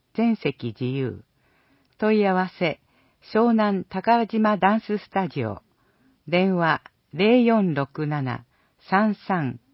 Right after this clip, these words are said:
五七九九、斉藤。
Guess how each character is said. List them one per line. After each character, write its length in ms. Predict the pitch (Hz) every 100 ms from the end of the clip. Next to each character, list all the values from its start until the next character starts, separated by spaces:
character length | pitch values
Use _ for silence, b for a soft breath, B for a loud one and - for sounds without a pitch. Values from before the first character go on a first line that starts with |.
| -
五 260 | 190 233
七 400 | 233 220 190 156 131
九 280 | - 160 151 _
九、 320 | 143 123 110 - _ -
斉 240 | 180 170 _
藤。 400 | 156 147 127 123